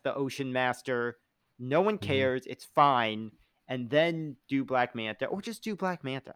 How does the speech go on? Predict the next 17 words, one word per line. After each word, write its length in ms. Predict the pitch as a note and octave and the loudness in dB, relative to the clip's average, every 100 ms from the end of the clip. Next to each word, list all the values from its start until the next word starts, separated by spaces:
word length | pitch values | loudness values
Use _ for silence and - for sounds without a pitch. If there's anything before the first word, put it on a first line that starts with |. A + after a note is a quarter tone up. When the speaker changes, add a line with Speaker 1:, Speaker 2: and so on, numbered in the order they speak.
| - | -10
Speaker 1:
I 100 | A#2 | -4
don't 140 | B2+ | -2
know 140 | A#2+ A#2 | 0 -2
what, 280 | G#2 A#2+ - | 0 -2 -2
it, 240 | C3+ C#3+ - | -6 -6 -6
'cause 140 | E3+ | 0
the 60 | A3 | 2
movie 300 | C4+ F3+ B2 | 4 6 4
Speaker 2:
Yeah, 40 | |
sa-, 220 | - F#3+ | 0 -4
save 260 | F#3+ A#3+ A3+ | 2 4 4
him 80 | F#3 | 2
for 100 | E3+ | -2
the 120 | C#3+ | -2
tease. 420 | - A#3+ A#2+ - | -4 -6 -6 0
Speaker 1:
Yeah. 100 | C#3 | 4
Speaker 2:
Yeah. 180 | A2 D#2+ | 4 2